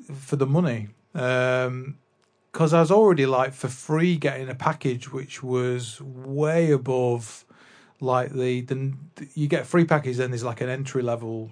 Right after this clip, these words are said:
you know, like, a basic sort of podcaster, uh, where you get, basically, you get access to your, your analytics and your stats, which I didn't have access to, and, and I don't really understand any of that stuff. So, um,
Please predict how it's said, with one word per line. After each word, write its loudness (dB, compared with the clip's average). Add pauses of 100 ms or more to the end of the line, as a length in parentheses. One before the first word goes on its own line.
you -12
know, -12
like, -16
a -18
basic -6
sort -14
of -20
podcaster, -8 (840)
uh, -4
where 2
you 4
get, 6
basically, 0
you -8
get -4
access -12
to -12
your, -12
your -8
analytics -12
and -10
your -12
stats, -8
which -8
I 2
didn't -12
have -14
access -16
to, -12
and, -18
and -14
I -12
don't -10
really -12
understand -12
any -14
of -16
that -18
stuff. -16
So, -14 (840)
um, -2